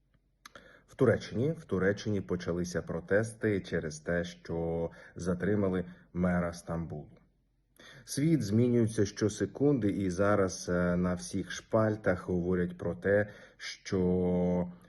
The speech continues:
Російська Федерація вже відверто висміює намагання С Ш А домовитись. І кажуть, що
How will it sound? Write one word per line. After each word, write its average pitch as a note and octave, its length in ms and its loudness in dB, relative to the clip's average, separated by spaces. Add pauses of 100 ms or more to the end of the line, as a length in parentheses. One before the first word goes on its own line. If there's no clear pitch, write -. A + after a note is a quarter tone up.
Російська G#2+ 400 -2
Федерація G2+ 480 -2
вже F2 200 -2
відверто F#2 640 0
висміює F#2 840 -2 (100)
намагання E2+ 720 -2
С D#2 100 -10
Ш - 280 -8
А A2 240 0 (240)
домовитись. F2+ 840 -4 (680)
І F#2+ 180 -2
кажуть, A#2 680 -2
що F#2 760 0